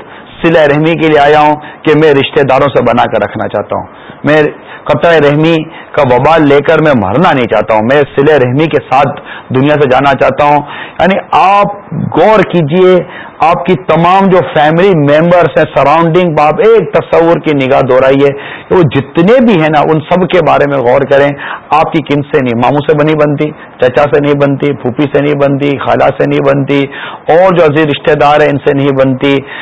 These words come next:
والدین پر غور کیجئے، بھائی بہنوں پر غور کیجئے، ہر ایک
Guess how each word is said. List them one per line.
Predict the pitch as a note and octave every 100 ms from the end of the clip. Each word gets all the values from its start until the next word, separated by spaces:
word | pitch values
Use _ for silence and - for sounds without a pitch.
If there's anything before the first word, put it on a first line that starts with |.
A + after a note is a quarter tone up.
| - -
والدین | A#2+ C3 C3 C#3 E3 D#3+
پر | D#3 B2+
غور | C#3 C3
کیجئے، | C3 B2 C3+ G#2
بھائی | A#2+ C#3+ B2
بہنوں | C3 D3
پر | D3 A#2+
غور | B2 C3 C3
کیجئے، | B2 B2+ C3 - - - -
ہر | E3+ G3+ F#3 - D#3+
ایک | F3 C#3+